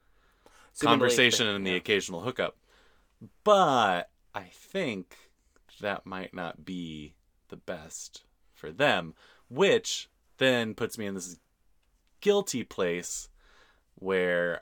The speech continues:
Speaker 2: I feel like I shouldn't talk to them anymore because I'm like, "Well,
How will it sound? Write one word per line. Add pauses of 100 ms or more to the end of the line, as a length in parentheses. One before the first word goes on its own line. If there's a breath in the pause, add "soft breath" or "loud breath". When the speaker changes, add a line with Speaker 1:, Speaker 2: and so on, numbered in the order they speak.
Speaker 2:
I
feel
like
I
shouldn't
talk
to
them (840)
anymore
because
I'm
like,
"Well,